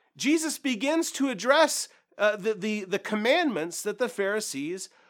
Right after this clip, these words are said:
are keeping. They're keeping them very well, and he starts with murder in our passage.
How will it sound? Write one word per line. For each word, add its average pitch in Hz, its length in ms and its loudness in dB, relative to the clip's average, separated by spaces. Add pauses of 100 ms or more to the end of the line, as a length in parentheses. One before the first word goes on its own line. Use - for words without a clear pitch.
(160)
are 220 100 2
keeping. 220 540 0
They're 151 140 0
keeping 294 480 0
them 277 140 6
very 269 280 4
well, 269 320 6
and 208 80 2
he 214 120 -2
starts 294 540 -2
with 285 220 -4
murder 247 580 2
in 135 140 -2
our 101 160 -8
passage. - 800 -20